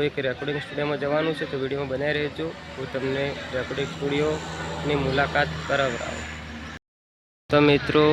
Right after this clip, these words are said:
આ ચેહર રેકોર્ડિંગ સ્ટુડિયો છે, આ કોમ્પ્લેક્સ છે, એ કોમ્પ્લેક્સમાં રેકોર્ડિંગ સ્ટુડિયો છે, આ હાઈવે છે.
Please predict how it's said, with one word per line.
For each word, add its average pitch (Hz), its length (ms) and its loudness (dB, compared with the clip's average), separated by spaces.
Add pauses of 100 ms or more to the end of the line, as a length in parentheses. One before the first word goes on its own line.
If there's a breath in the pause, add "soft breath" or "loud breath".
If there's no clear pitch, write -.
(400)
આ 147 140 6
ચેહર 143 400 6
રેકોર્ડિંગ 139 480 6
સ્ટુડિયો 147 360 6
છે, 165 220 6 (1400)
આ 143 320 8
કોમ્પ્લેક્સ 135 640 4
છે, 156 140 6 (400)
એ 139 120 0
કોમ્પ્લેક્સમાં 139 680 2
રેકોર્ડિંગ 131 260 2
સ્ટુડિયો 156 320 6
છે, 165 180 6 (500)
આ 135 140 8
હાઈવે 117 400 4
છે. 160 220 2